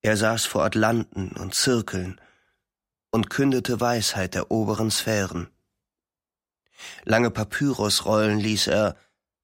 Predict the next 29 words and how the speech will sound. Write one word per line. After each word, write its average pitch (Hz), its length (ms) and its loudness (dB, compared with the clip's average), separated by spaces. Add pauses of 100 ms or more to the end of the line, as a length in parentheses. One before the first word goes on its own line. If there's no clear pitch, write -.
(200)
mit 101 160 -2
Zeichen 101 600 2
und 92 160 -6
Tieren 113 400 0
bemalt, 113 480 2
vom 104 220 -2
Turme 117 340 2
herab 113 480 0 (1120)
und 101 160 0
warnte 113 340 4
damit 98 300 0
das 107 160 0
Volk, 117 360 0 (840)
das - 180 0
unter 135 280 2
den 110 160 2
Nestern 117 400 0
stand, 127 320 -2
vor 120 160 -4
den 110 140 -2
kreischenden 120 680 0
Scharen 117 480 2
der 117 180 -2
Engel, 104 380 0 (1300)
die 101 120 -4
wütend 117 420 0
den 95 160 -4
Turm 110 340 -2
umflogen. 92 680 -4